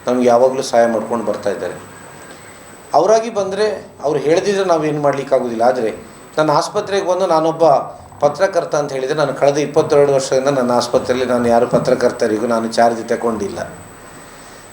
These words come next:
ಸಹಾಯ ಮಾಡ್ಕೊಂಡು ಬಂದಿದ್ದೀನಿ. ನೀವು ಉಡುಪಿಯಲ್ಲಿ ನಿಮ್ಮ ಸನ್ಮಿತ್ರರಾದಂಥ ಪತ್ರಕರ್ತರ ಹತ್ರ ಕೇಳಿ,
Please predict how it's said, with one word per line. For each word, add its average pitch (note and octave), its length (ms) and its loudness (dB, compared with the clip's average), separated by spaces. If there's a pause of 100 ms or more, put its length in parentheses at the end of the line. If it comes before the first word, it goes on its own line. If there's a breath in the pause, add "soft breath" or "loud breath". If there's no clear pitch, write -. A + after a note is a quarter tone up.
ಸಹಾಯ F3 360 0
ಮಾಡ್ಕೊಂಡು D#3 360 -8
ಬಂದಿದ್ದೀನಿ. B2+ 280 -10
ನೀವು C3 140 -8
ಉಡುಪಿಯಲ್ಲಿ E3+ 420 -2
ನಿಮ್ಮ F3 440 -2 (240 loud breath)
ಸನ್ಮಿತ್ರರಾದಂಥ F3 760 0
ಪತ್ರಕರ್ತರ D3+ 680 -2
ಹತ್ರ C3+ 180 -4
ಕೇಳಿ, A#2+ 340 -4